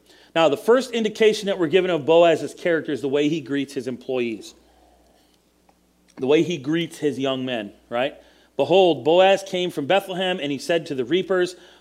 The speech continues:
'The Lord be with you. The Lord be with you.' And they answered, 'The Lord bless you.'"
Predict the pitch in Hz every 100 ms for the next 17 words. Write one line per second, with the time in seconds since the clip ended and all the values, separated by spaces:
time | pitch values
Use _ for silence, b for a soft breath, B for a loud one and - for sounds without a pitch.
0 | B 135 131 165 185 180 147 175 165 165
1 | - 123 143 - _ _ _ - 117 143
2 | 151 156 143 135 123 104 - b b b
3 | 120 135 143 139 139 143 127 113 113 117
4 | 117 - 165 170 - 110